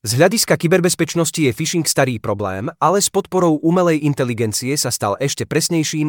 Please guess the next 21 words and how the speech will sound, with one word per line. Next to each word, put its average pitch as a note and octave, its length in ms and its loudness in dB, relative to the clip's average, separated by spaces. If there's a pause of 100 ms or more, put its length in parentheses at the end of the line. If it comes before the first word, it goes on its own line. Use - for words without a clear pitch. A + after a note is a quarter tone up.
a - 80 -2
ťažko D#3+ 400 -2
odhaliteľným. F#2+ 800 -4 (960)
Umelá F3+ 400 6
inteligencia C#3 720 2
dokáže A#2 480 0
analyzovať B2 640 0
sociálne G#2 560 -2
médiá, G#2 640 -4
firemné E3+ 480 2
stránky A2 560 -2
a G#2+ 80 -2
na A2 160 -2
základe A#2+ 480 0
nich G#2 240 -4
vytvoriť C3 480 -2
veľmi D#3+ 240 2
dôveryhodné C3 880 0
a G2 80 -4
personalizované A#2 880 -2
správy. - 560 -8